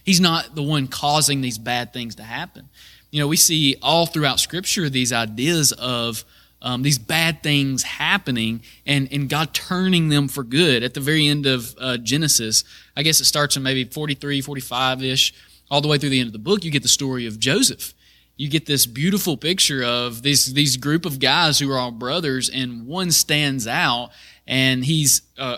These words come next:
uh, got the favor of his father, and everything seems to go really well for him, but his brothers turn on him. They throw him into a pit, leave him for dead. They sell him into slavery, and then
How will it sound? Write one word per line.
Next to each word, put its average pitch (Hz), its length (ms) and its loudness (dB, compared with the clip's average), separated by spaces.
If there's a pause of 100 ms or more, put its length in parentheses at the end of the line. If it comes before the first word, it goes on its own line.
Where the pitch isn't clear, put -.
uh, 135 180 -6 (240)
got 151 200 -2
the 165 80 -6
favor 175 520 2
of 165 100 2
his 160 160 2
father, 151 760 -2 (320)
and 131 200 -2
everything 190 460 -2
seems 160 240 2
to 151 80 -2
go 143 340 0
really 156 380 2
well 135 460 -2
for 214 160 -4
him, 135 380 -2
but 143 160 -8
his 127 100 -4
brothers 151 380 -4
turn 208 280 -6
on 175 100 -2
him. 110 220 -4
They 107 120 -14 (100)
throw 170 220 -4
him 180 40 -4
into 160 320 0
a 131 60 -2
pit, 151 480 -2 (320)
leave 180 240 -2
him 196 80 0
for 160 140 -6
dead. 127 320 -4
They 120 100 -4
sell 175 340 0
him 185 100 -4
into 175 140 -2
slavery, 131 760 -2
and 123 200 -14
then 170 380 2